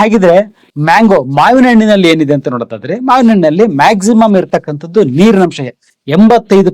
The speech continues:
ಪರ್ಸೆಂಟ್ ಅಷ್ಟು ವಾಟರ್ ಅಂದ್ರೆ ನೀರಿನಂಶ ಇರ್ತದೆ. ಅದು ನೆಕ್ಸ್ಟ್ ಅದನ್ನ ಬಿಟ್ಟು, ನೀರು ಬಿಟ್ಟು ಮತ್ತೇನಿರುತ್ತೆ ಅಂತ ಅಂದ್ರೆ ಗ್ಲೂಕೋಸ್ ಅಂಶ, ಏನ್ ಕಾರ್ಬೋಹೈಡ್ರೇಟ್ ಏನ್ ಹೇಳ್ತೀವಲ್ಲ,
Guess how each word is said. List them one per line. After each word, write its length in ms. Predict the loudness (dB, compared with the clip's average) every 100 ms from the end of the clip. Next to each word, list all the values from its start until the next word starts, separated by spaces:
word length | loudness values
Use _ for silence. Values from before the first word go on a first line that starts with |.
| -4
ಪರ್ಸೆಂಟ್ 380 | -6 -8 -8 -10
ಅಷ್ಟು 220 | -8 -6 -6 -8 _ _ -8 0
ವಾಟರ್ 300 | 0 0 0
ಅಂದ್ರೆ 180 | 0 -2 0
ನೀರಿನಂಶ 420 | 2 2 -2 -2 -4
ಇರ್ತದೆ. 300 | -6 -20 -20 _ _ _ _ _ _ -12
ಅದು 120 | -4 -2
ನೆಕ್ಸ್ಟ್ 180 | 0 -2
ಅದನ್ನ 160 | -2 -6
ಬಿಟ್ಟು, 160 | -6 -2
ನೀರು 240 | 2 2 0
ಬಿಟ್ಟು 160 | -2
ಮತ್ತೇನಿರುತ್ತೆ 560 | -4 -2 0 0 -2 -6
ಅಂತ 160 | -8 -12
ಅಂದ್ರೆ 220 | -12 -8 -8 -8 _ _ _ -16 -4
ಗ್ಲೂಕೋಸ್ 380 | -4 -2 -4 -4
ಅಂಶ, 140 | -6 -6 -6
ಏನ್ 100 | -6
ಕಾರ್ಬೋಹೈಡ್ರೇಟ್ 480 | -4 0 0 0 -2 -2
ಏನ್ 80 | -4
ಹೇಳ್ತೀವಲ್ಲ, 400 | -8 -10 -8